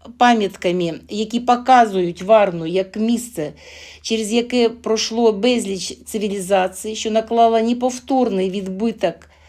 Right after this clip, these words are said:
на це місто, хочу поділитися власними враженнями.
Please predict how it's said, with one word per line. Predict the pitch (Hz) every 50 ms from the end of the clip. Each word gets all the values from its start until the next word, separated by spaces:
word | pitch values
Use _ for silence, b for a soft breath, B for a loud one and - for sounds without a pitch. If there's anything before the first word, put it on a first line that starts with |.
| b b b b b b b b -
на | 202 208 214
це | 214 - - 233 208 196
місто, | 202 202 208 202 - - - 254 247 247 240 - -
хочу | - - - 269 277 254 - 285 294 285 269 - - - _ _ _ _ _ _ -
поділитися | - 254 226 208 240 233 226 220 220 214 - 240 240 - - 247 240
власними | 220 214 202 196 202 202 - 233 226 226 226 226
враженнями. | 208 240 233 214 196 180 - 175 156 156 170 175 156 -